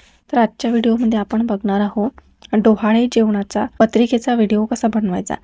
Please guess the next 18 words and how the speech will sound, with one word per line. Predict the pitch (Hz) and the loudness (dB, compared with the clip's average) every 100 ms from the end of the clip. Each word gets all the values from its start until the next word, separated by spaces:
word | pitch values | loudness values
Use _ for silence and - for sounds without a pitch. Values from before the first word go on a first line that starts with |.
| - _ _ _ - | -18 _ _ _ -4
बघा | 220 240 | -2 0
आता | 226 233 | -2 0
इथे | 214 214 220 247 - _ _ _ - | -2 0 -2 -2 -6 _ _ _ 0
Canva | 240 214 214 | 2 2 2
ॲप | 220 226 | 0 0
जे | 240 | 0
आहे | 220 | 0
ते | 208 | 0
आपल्याला | 208 226 220 | -4 0 0
ओपन | 208 - 214 | 0 0 0
करायचं | 220 208 202 - 190 | 2 0 0 -2 -6
आहे | 196 | -4
आणि | 202 196 208 | -2 -2 -2
इथे | 214 226 | -2 -6
कस्टम | - 196 - 226 233 | -6 -8 -8 -6 -2
साईजमध्ये | 214 208 220 208 214 | 0 0 0 0 0
यायचं | 175 - - | -2 -6 -10
आहे. | 170 | -10